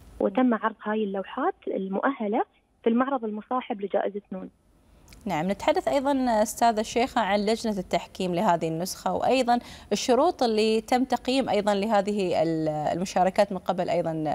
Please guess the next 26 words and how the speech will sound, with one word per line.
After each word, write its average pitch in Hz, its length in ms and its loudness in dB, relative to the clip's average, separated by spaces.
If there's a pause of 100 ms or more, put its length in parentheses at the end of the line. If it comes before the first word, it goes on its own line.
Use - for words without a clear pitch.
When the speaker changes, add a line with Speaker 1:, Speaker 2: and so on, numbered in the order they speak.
Speaker 2:
المسابقة. - 640 -6 (1040)
Speaker 1:
آه، 220 220 -6
طبعًا 302 240 -4
نحن 269 340 0
خصصنا 254 560 0
لوائح 208 440 2
وقو-، 208 320 -2
وقوانين 214 500 2
لهذه 190 420 -4
الجائزة، 185 460 -4
مثل 202 260 0
الالتزام 190 560 0
بالفئات 190 480 -2
العمرية، 190 580 -2
العمل 190 320 0
الفني 196 320 0
يكون 190 240 -4
جديد 196 420 0 (140)
و-، 190 400 -4 (440)
وما 208 260 4
فاز 226 240 -2
بأي 226 480 -2 (120)
جائزة 196 460 0
سابقة، 196 420 -4 (540)
ويكون 214 600 2
في، 226 300 -2